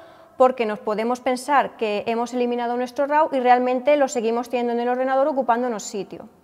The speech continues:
¿vale? Y este archivo de aquí que acaba en cosesión D B, que es lo que es la interfaz de la sesión en sí. ¿Vale? Volvemos a la sesión. Bien,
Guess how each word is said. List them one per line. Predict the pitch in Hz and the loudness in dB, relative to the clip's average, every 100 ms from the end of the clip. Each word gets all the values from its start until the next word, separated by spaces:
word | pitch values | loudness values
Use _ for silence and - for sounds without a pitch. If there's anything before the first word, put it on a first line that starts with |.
| - | -14
¿vale? | 220 214 285 480 - - - - | -6 -4 -4 -6 -14 -20 -20 -4
Y | 349 - - 294 | -2 -2 -2 2
este | 311 - | 2 4
archivo | 311 302 294 | 0 0 2
de | 294 277 | 4 4
aquí | 302 | 2
que | 269 | -2
acaba | 247 240 | 2 2
en | 220 | 2
cosesión | 202 208 214 233 254 | -4 -8 -6 -4 0
D | 262 | 4
B, | 311 330 | 4 2
que | 233 254 | 2 2
es | 320 - - - - _ - | 0 -12 -20 -20 -20 _ 0
lo | 254 240 | 0 2
que | 226 | 0
es | 262 | 2
la | 269 | 0
interfaz | 240 220 226 254 | -2 -4 0 2
de | 247 | 2
la | 240 | 0
sesión | 233 214 202 | -2 -8 -8
en | 180 | -8
sí. | 175 170 151 _ _ _ _ _ _ _ _ _ _ _ _ _ _ | -10 -14 -16 _ _ _ _ _ _ _ _ _ _ _ _ _ _
¿Vale? | 226 226 302 | -10 -6 -4
Volvemos | 220 196 208 | -4 -6 -10
a | |
la | 202 | -12
sesión. | 214 - 302 339 - - _ _ _ _ _ _ _ _ _ _ _ _ _ _ _ _ _ _ _ _ _ - | -10 -6 -4 -4 -8 -20 _ _ _ _ _ _ _ _ _ _ _ _ _ _ _ _ _ _ _ _ _ -12
Bien, | 233 214 - | -6 -6 -6